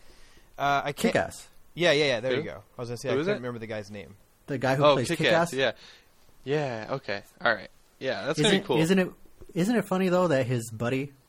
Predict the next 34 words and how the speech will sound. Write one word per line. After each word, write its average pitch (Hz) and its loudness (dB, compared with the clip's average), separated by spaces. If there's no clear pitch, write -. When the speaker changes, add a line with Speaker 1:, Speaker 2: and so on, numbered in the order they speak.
Speaker 2:
um, 104 -2
not, 127 -6
in, 110 -4
in 147 0
Kick-Ass, 147 0
his - -8
friend 131 -4
in 123 -4
Kick-Ass 120 -4
is 98 -10
playing 110 -6
Quicksilver 120 -4
in 120 -2
the 110 0
X-Men 127 -2
versions? 135 -2
Speaker 1:
Yeah, 123 -2
weird, 123 -4
right? 117 -6
Speaker 3:
He 135 0
is? 202 4
Speaker 2:
Yeah, 113 0
yeah, 104 -2
that's 107 -8
kinda 131 -8
weird. 101 -6
Speaker 3:
Man, 117 -8
I 117 0
wish 170 -6
Fox 110 2
would 113 -8
give 107 -4
up 107 -6
that. 104 -2